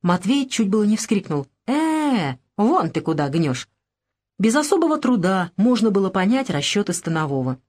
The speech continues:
Так как ни урядник, ни волосной старшина не могли указать, кто именно поднял народ на захват Кедровника, пристав, очевидно, решил расположить к себе мужиков, чтобы они сами выдали зачинщиков.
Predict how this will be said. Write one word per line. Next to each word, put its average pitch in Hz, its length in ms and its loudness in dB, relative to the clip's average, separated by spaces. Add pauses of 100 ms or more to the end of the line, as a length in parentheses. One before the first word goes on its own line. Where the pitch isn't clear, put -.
(160)
Так 330 180 2
как 269 160 -2
ни 220 140 4
урядник, 190 560 0
ни 240 80 4
волосной 214 440 2
старшина 175 640 -2
не 208 120 4
могли 226 280 4
указать, 226 560 0 (140)
кто 311 240 2
именно 170 400 4
поднял 170 420 2
народ 175 360 0
на 160 80 0
захват 165 360 -2
Кедровника, 185 600 0 (360)
пристав, 330 380 2
очевидно, 240 420 2
решил 226 380 2
расположить 226 640 0
к - 60 -12
себе 240 280 2
мужиков, 247 600 0 (260)
чтобы 370 300 2
они 339 180 2
сами 180 380 0
выдали 226 320 2
зачинщиков. 147 760 -4